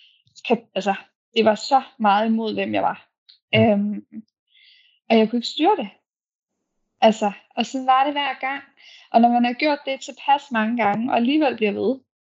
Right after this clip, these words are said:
Speaker 1: det er ligesom at gå ud foran en bus igen
Speaker 2: Ja.
Speaker 1: og igen og igen og forvente, "Den her gang bliver jeg ikke ramt,"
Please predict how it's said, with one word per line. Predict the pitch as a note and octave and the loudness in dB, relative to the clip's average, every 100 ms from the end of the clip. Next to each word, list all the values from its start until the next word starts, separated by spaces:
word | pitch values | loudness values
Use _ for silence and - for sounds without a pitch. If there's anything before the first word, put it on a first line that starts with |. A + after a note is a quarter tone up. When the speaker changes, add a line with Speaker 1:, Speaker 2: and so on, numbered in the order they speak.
| _ - | _ -4
Speaker 1:
det | |
er | C#4+ | -2
ligesom | D#4+ D#4 | 0 2
at | B3 G#3+ | 0 0
gå | A3 | -2
ud | G#3+ | -2
foran | G#3+ G#3 G3 | -4 -4 -6
en | F#3+ | -6
bus | A3+ D4 - - - | 0 0 0 -14 -8
igen | G#3+ G3+ A#3+ C4+ | -6 0 0 0
Speaker 2:
Ja. | - | 0
Speaker 1:
og | A#3 G#3+ | -2 -4
igen | - A3+ A#3 | -4 -6 -4
og | A3+ G#3+ | -4 -4
igen | G#3+ G#3 | -6 -8
og | G#3+ | -8
forvente, | G#3+ G3 G#3+ G#3+ | -8 -6 -4 -4
"Den | G#3+ | -4
her | A3 | -4
gang | G3+ G#3 G#3 | -2 -2 -2
bliver | G#3 | -6
jeg | G#3 | -6
ikke | - | -6
ramt," | - - | -8 -8